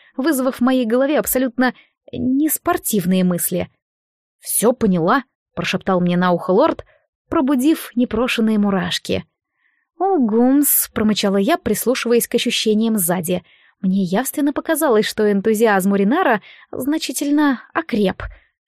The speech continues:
К счастью, успокоившись, что я такая умничка и все поняла с первого раза, лорд отстранился, вернув мне свободу движений. "Значит, надо вот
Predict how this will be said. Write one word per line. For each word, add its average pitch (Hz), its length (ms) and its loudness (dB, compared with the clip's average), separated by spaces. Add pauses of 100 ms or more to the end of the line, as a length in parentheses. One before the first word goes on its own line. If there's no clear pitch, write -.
(220)
К - 60 -16
счастью, 285 480 0
успокоившись, 233 640 0
что - 200 -2
я 185 160 0
такая 185 260 0
умничка 277 500 2
и 202 60 4
все - 180 -2
поняла 180 280 0
с - 80 -8
первого 170 400 -4
раза, 262 380 0 (340)
лорд 294 320 0
отстранился, 233 840 0 (260)
вернув 190 500 0
мне 208 140 -2
свободу 185 460 0
движений. 175 760 -4 (840)
"Значит, 226 500 -2
надо 247 300 0
вот 254 180 -2